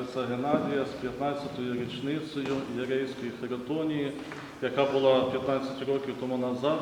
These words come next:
звершена у місті в Києві в Свято-Володимирському кафедральному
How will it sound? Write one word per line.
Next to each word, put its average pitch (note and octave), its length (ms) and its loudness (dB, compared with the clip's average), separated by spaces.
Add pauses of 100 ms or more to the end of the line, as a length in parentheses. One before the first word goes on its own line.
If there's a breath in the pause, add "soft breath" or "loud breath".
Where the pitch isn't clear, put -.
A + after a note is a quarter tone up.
(120)
звершена C3+ 600 2 (220)
у A#2+ 340 0
місті C3 260 -2
в - 180 -6
Києві D3 480 0
в - 120 -4
Свято-Володимирському B2+ 1200 -2
кафедральному C3 760 0